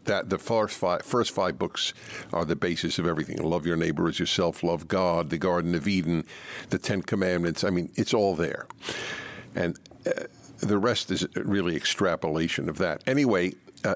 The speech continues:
Israel, the country, is central. Many of the laws can only be practiced in Israel, like the Jubilee year. Uh, so, uh, th-, there is no, there's no honest way to separate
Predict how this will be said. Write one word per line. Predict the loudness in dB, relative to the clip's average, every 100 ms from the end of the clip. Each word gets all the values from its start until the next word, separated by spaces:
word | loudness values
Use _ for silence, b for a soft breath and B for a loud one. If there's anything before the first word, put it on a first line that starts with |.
| 2
Israel, | 2 4 2 4 4 2 -2
the | -6
country, | 0 0 2 2 2 2
is | 0
central. | 2 2 2 0 -2 -6 -10 -20 B B B B B B
Many | 2 4 4
of | 2 4
the |
laws | 4 4 2
can | 2 2
only | 4 4
be | 4
practiced | 4 2 0 0 -4 -4 0
in | 2
Israel, | 2 2 -2 -4 -6 -4
like | -4 -2
the | 2
Jubilee | 2 4 2 0
year. | -2 -2 -4 -6 -12 -16 -12 B B B B B -4
Uh, | -4 -6 -6 -2
so, | 2 4 6 4 2 -2 -6 0
uh, | 2 0 -2 -8 -20 -16 -6
th-, | -2 0 0 -2 -4
there | 2 4 4
is | 4 4
no, | 6 6 4 0 -10 -20 -20 -20 -18 -14 -14 -14 -18 -20 -20 -14 -2
there's | 2 2 4
no | 4 4 2 0 -6 -6
honest | -2 2 2 0
way | 2 2 2
to | 2
separate | 2 2 2 0 0 -2 -10